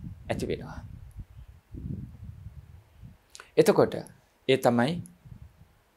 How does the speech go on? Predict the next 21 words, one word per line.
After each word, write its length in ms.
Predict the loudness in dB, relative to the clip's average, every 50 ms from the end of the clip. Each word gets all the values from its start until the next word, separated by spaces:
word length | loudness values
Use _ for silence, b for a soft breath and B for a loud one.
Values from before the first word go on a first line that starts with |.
| _ _ _ _ _ _ _ _ _ _ _ _ _ _ _ _ _ _ _ _ _ _ _ _ _ _ _ _ _ _ _ _ _ _ _ -20 -18 2
ප්‍රාතිමෝක්ෂ 580 | 4 6 6 8 8 8 10 10 8 10 8 8
සංවර 400 | 8 8 6 6 4 2 2 2
සීලේ, 460 | 0 2 2 4 4 4 4 2 2 0 -4 -10 -16 _ _ _ _ _ _ _ _ _ _ _ _ _ _
ඉන්ද්‍රිය 360 | 8 10 10 10 12 12 12
සංවර 380 | 12 10 8 6 6 6 6 6 4
සීලේ, 480 | 4 2 4 4 4 4 4 2 2 0 -4 -10 -18 _ _ _ _ _ _ _ _ _ _ 6
ආජීව 460 | 8 8 8 8 8 8 10 10 10 8 8
පාරිශුද්ධ 640 | 6 8 8 8 8 6 6 6 4 4 4 2 2
සීලේ, 460 | 2 2 2 0 2 2 2 0 0 -2 -6 -12 _ _ _ _ _ _ _ _ _ _ _
ප්‍රත්‍ය 360 | 4 4 4 4 2 4 4 6
සන්නිශ්‍රිත 720 | 6 6 4 2 2 2 0 0 0 2 0 0 0 0 -2
සීලේ 460 | -4 -2 -2 0 0 0 0 0 -2 -2
කියන 240 | -2 -4 -4 -4 -4 -8 -12 _ _ _ _ _ _ _ -2
ඒ 100 | -2 0
හතර. 320 | 0 -2 -2 -2 -4 -4 0
ඒවා 280 | 2 4 4 6 4 4
විස්තර 260 | 2 -2 -2 -2 -2
කරන්න 260 | -2 -2 -4 -2 -2
බලාපොරොත්තු 540 | 0 0 0 0 -2 -4 -6 -6 -2 0 0
වෙන්නේ 200 | 0 2 2 0
නැහැ. 280 | 0 0 0 -2 -4